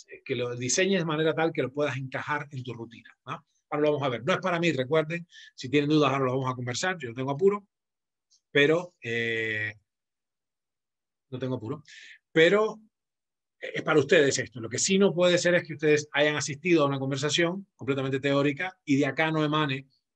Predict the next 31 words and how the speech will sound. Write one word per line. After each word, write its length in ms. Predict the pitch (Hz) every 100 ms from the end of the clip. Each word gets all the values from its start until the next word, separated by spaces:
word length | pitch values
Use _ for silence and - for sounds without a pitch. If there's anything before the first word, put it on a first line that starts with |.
| _ -
un 120 | 143
conjunto 560 | 139 131 147 147 143 127
de, 320 | 127 135 - _ _ _ _ -
ah, 380 | 120 113 110 104
medidas 480 | 123 127 131 143 135
concretas 440 | 139 123 135 135 127
para 160 | 117
vuestra 260 | 110 110 104
vida. 200 | 98 _
Nos 100 | 127
vemos 160 | 143 151
en 80 | 135
cinco. 240 | 127 98 _ _ _ _ -
Ok, 140 | 139 120 -
recuerden, 400 | 139 139 156 135
antes 220 | 135 143
de 80 | 135
pasar 240 | 139 190 180
a 40 |
las 80 | 165
preguntas, 440 | 165 127 117 117
dos 100 | 139
cositas. 420 | 156 143 104 - - - - _ _ - - - _ -
Am, 720 | 147 139 135 135 131 127 127 - _ _ _ _ _
primero 240 | 147 175 196
van 140 | 185
a 40 | 175
tener 140 | 170
este 140 | 165
material 340 | 151 143 139 139
disponible, 540 | 127 123 117 120 -